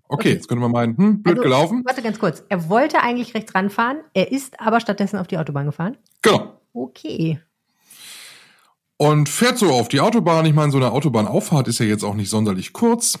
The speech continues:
Speaker 1: In Heiligenhaus ist hier auch recht großzügig bemessen. Ich fahre da öfter mal. So, und dann bist du auf der A vierundvierzig und denkst dir, "Ach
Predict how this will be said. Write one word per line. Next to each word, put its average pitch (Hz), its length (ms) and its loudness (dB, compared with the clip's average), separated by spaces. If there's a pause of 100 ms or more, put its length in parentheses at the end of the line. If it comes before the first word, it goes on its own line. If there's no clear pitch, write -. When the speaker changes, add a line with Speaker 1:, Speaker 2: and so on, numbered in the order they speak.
Speaker 1:
In 117 200 -2
Heiligenhaus 123 560 0
ist 117 140 -4
hier 107 120 0
auch 98 160 -4
recht 95 140 -8
großzügig 170 500 -2
bemessen. 196 380 0
Ich 151 80 -2
fahre 165 220 -2
da - 60 0
öfter 156 220 -2
mal. 131 400 -2
So, 131 140 0
und 117 180 -4
dann 165 220 2
bist 226 220 -2
du 208 40 2
auf 170 140 0
der 160 140 0
A 170 80 0
vierundvierzig 233 720 -2
und 160 100 -4
denkst 170 220 -2
dir, - 180 -2
"Ach - 220 -2